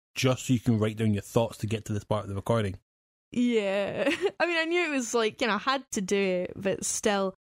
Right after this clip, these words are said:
Speaker 2: I think that's a very good sign.
Speaker 1: So I'm guessing then your immediate thoughts on the game are positive ones.
Speaker 2: Yes. <laughs> Yeah, they were. This game is really ahead of its time.
Speaker 1: Story-wise, it absolutely is.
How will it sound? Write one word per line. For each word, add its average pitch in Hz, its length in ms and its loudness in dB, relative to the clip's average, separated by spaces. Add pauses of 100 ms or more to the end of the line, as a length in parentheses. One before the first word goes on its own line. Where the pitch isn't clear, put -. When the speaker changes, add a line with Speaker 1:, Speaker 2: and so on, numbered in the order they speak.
(120)
Speaker 2:
I 233 100 2
think 254 200 0
that's 233 220 0
a 247 40 0
very 190 260 2
good 180 160 -2
sign. 160 400 -6 (320)
Speaker 1:
So 131 200 2
I'm 127 140 4
guessing 156 400 2
then 104 400 2 (320)
your 123 120 4
immediate 131 300 2
thoughts - 340 0
on 117 60 4
the 107 60 4
game 104 200 2
are 92 60 -4
positive 110 520 2
ones. 87 500 -2 (240)
Speaker 2:
Yes. 208 600 2 (140)
<laughs> 269 140 2
Yeah, 247 220 2
they 240 120 0
were. 196 280 0 (600)
This 208 480 2
game 202 440 4
is 170 400 0
really 170 600 2
ahead 160 280 0
of 156 60 -6
its - 160 -6
time. 156 300 -2 (320)
Speaker 1:
Story-wise, 165 800 4
it 120 180 -2
absolutely 110 600 0
is. - 480 -6